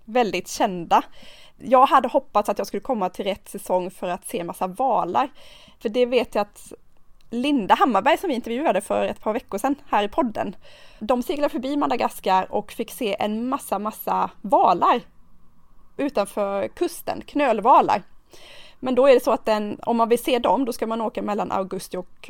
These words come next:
oktober, för då är det säkrast period att få en skymt av de här. Det hade ju varit mäktigt att få se faktiskt. En annan djurupplevelse som jag hade, inte en jättetrevlig,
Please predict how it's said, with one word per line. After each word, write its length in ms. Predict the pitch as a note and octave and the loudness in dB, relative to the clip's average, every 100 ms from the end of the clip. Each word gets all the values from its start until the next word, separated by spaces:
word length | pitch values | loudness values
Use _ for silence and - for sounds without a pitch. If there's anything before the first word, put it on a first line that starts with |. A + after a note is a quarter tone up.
| - | -12
oktober, 640 | - - C4 A#3 - F3 - | -12 -6 -4 -2 -2 -2 -4
för 80 | A3 | -2
då 140 | G#3+ | 0
är 80 | F3+ | 0
det 240 | - - - - - - | 0 -2 -4 -20 -20 -10
säkrast 480 | - G3 - - | -4 -4 -4 -12
period 320 | - F#3+ G3 G3 | -10 -10 -8 -8
att 180 | F#3+ | -10
få 340 | - F#3+ F#3 - - | -12 -8 -6 -6 -10
en 180 | G3+ F3+ | -12 -8
skymt 320 | - G3 - | -8 -10 -10
av 80 | - | -10
de 140 | - | -8
här. 140 | G3 - _ _ | -8 -12 _ _
Det 140 | B3+ A#3+ | -2 -2
hade 260 | G#3+ F#3+ | -2 -8
ju 60 | F#3 | -6
varit 360 | G#2+ - - G#3 | -10 -12 -16 -12
mäktigt 420 | G3 - - - | -12 -14 -16 -16
att 80 | - | -14
få 80 | |
se 240 | - G#3 G3 | -12 -10 -12
faktiskt. 380 | - - - - _ _ - | -14 -20 -20 -20 _ _ -4
En 140 | A#3+ | 0
annan 260 | C4 A#3 A3 | 0 0 2
djurupplevelse 500 | B3 A3+ A3 A3 A3+ | 2 2 0 -4 -4
som 100 | B3 | -4
jag 80 | G#3+ | -2
hade, 260 | G3+ F#3 | -2 -2
inte 300 | - C4+ B3+ G3 | 0 -2 0 -2
en 80 | |
jättetrevlig, 1400 | G3 D4+ - F#3+ F#3 - - - - - C#4+ C#4 F#3+ F#3 | 0 -2 -2 -4 -4 -8 -20 -20 -20 -8 -4 -2 -2 -2